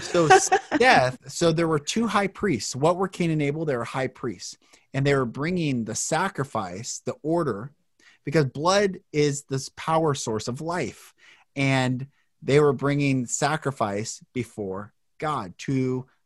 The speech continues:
Speaker 1: be a covering for the people. Now, this is biblical. I'm not
Speaker 2: Right, of course, of course. I see.
Speaker 1: energetically
Speaker 2: Yeah.
Speaker 1: or, or, but this
Speaker 2: Yeah.
Speaker 1: is what they were doing. And it says, "In the process of time, Cain brought of the, um, uh, fruit of the ground." So he stopped bringing the animal.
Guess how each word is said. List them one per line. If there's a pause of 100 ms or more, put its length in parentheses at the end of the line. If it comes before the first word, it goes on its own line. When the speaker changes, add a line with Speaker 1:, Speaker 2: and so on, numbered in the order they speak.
(360)
Speaker 1:
be
a
covering
for (140)
the
people.
Now,
this
is
biblical.
I'm
not (300)
Speaker 2:
Right,
of
course,
of
course.
I
see.
Speaker 1:
energetically
Speaker 2:
Yeah.
Speaker 1:
or,
or,
but
this
Speaker 2:
Yeah.
Speaker 1:
is
what
they
were
doing. (580)
And
it
says,
"In
the
process
of
time,
Cain
brought
of
the, (420)
um, (800)
uh,
fruit
of
the
ground." (800)
So
he
stopped
bringing
the
animal.